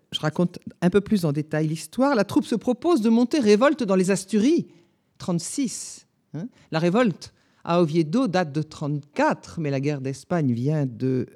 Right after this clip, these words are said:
euh, éclater. Et ils ont voulu, à partir de cette insurrection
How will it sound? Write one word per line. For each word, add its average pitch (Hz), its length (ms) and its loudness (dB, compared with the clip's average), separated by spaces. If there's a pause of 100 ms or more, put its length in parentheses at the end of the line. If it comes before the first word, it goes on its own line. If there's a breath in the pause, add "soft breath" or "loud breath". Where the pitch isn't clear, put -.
euh, 90 260 -6 (120)
éclater. 135 680 -2 (560 loud breath)
Et 262 260 6 (100)
ils 226 280 2
ont 220 80 4
voulu, 262 480 2 (240)
à 208 80 -2
partir 302 320 -2
de 226 80 0
cette 214 200 -2
insurrection 202 840 0